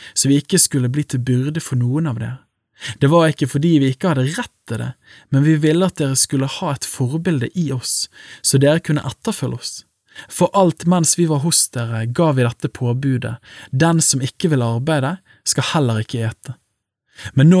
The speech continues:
hører vi at noen blant dere ikke skikker seg vel. De arbeider ikke, men er opptatt med unyttige ting. Slike folk påbyr og formaner vi i den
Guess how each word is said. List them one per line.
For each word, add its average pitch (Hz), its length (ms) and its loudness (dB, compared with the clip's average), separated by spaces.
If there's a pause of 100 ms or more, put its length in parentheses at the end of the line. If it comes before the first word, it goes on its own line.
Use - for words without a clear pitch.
hører 156 400 4
vi 139 160 -2
at - 400 -6
noen 143 360 4
blant 147 340 2
dere 113 260 -4
ikke 165 160 -2
skikker - 380 -2
seg 113 240 -2
vel. 123 240 -4 (420)
De 160 60 6 (100)
arbeider 151 560 2
ikke, - 320 -8
men 127 160 4
er 175 80 -4
opptatt - 400 -4
med 123 80 -2
unyttige 143 480 0
ting. 139 220 -4 (500)
Slike 165 460 4
folk 160 340 0 (140)
påbyr 120 580 0
og 113 80 -6
formaner 156 720 0
vi 113 140 -4 (100)
i 170 240 0
den 147 220 -2